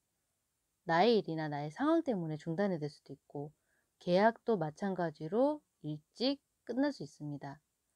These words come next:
또 자식의 일이 이제 조금씩 뭔가, 뭔가 조금씩 가닥이 잡히기 시작하는 하루가 되겠습니다.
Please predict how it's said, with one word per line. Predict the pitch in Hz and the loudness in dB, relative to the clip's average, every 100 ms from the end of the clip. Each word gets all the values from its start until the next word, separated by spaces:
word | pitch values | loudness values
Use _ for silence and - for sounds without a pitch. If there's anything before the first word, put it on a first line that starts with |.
| _ _ - | _ _ -14
또 | 165 | -12
자식의 | 151 190 - 294 226 151 | -4 -4 -2 0 0 0
일이 | 156 156 226 - _ _ _ _ | -4 -6 -6 -8 _ _ _ _
이제 | 170 185 - _ | -8 -8 -8 _
조금씩 | 170 156 220 202 - 139 _ _ _ _ _ _ | -8 -2 -2 -4 -10 -14 _ _ _ _ _ _
뭔가, | - 156 151 233 254 _ _ _ _ _ _ - | -8 -6 -4 -4 -6 _ _ _ _ _ _ -8
뭔가 | 180 196 | -4 -4
조금씩 | - - 370 339 - 151 _ _ _ _ _ _ | -4 -4 -2 -2 -2 -12 _ _ _ _ _ _
가닥이 | - 170 170 175 262 269 | -8 -6 -4 -4 -4 -8
잡히기 | - 156 - 202 196 | -10 -18 -6 -6 -6
시작하는 | 180 - 247 - 185 180 | -8 -6 -6 -6 -8 -8
하루가 | 226 269 202 | -10 -8 -8
되겠습니다. | 165 143 - 160 160 147 143 | -8 -14 -18 -16 -14 -14 -18